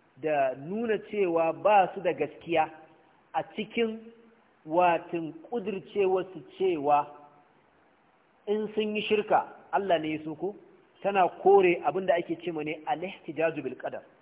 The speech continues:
Mutum ya yi saɓo, sai ya kafa hujja da ƙaddara cewa Allah ne ya ƙaddara mai. Da haka sai ya zama ya, ya yi watsi da laifin kenan cewa ya Allah ne ya ja. Da haka shi ba shi ya ja ba. Kamar yadda misali idan mutane suka zo suka yi karo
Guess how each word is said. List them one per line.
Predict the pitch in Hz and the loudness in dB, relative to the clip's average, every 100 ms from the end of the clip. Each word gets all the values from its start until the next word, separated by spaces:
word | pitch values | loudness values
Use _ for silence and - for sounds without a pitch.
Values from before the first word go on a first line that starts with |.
| _ _ _ _ _ _ _ _ _ _ _ _ _ | _ _ _ _ _ _ _ _ _ _ _ _ _
Mutum | 143 185 180 | -14 -8 -6
ya | |
yi | 160 160 | -8 -4
saɓo, | 151 135 147 143 - _ _ _ _ _ _ _ _ - | -2 -2 -6 -10 -14 _ _ _ _ _ _ _ _ -8
sai | |
ya | 170 | -8
kafa | 170 156 | -6 -10
hujja | 139 156 147 | -8 -2 -2
da | 131 | -4
ƙaddara | 139 143 139 139 | -6 -4 -4 -4
cewa | 143 | -4
Allah | 156 151 | -2 -4
ne | 131 | -6
ya | |
ƙaddara | 131 127 113 107 | -10 -10 -10 -12
mai. | 95 _ _ _ _ _ _ _ _ | -18 _ _ _ _ _ _ _ _
Da | 147 | -2
haka | 156 156 131 - - | 0 0 -2 -4 -4
sai | 180 | -2
ya | 170 | -2
zama | 151 156 156 - - _ _ - | -2 -4 -4 -6 -16 _ _ -10
ya, | 147 160 156 | -2 -2 -2
ya | 156 175 | 0 2
yi | 190 | 2
watsi | 190 170 165 185 | 4 4 2 -4
da | 165 | -6
laifin | 165 165 160 | -6 -8 -8
kenan | 147 151 | -8 -6
cewa | 160 151 | 0 2
ya | 160 | 2
Allah | 170 170 | 2 0
ne | 135 135 | 0 -6
ya | 127 | -4
ja. | 131 - - - - - - _ 143 | -4 -4 -10 -20 -20 -20 -20 _ -4
Da | 165 | -2
haka | 175 160 - | 0 -4 -8
shi | 190 | -6
ba | 180 139 | -4 -4
shi | 135 | -8
ya | 123 | -10
ja | 117 | -10
ba. | 113 - | -12 -16
Kamar | 147 190 | -12 -8
yadda | 180 | -8
misali | 160 175 160 | -8 -8 -6
idan | 160 | -8
mutane | 175 160 160 | -6 -6 -6
suka | 160 | -10
zo | 151 | -10
suka | 151 156 | -10 -12
yi | |
karo | - 156 143 | -8 -8 -8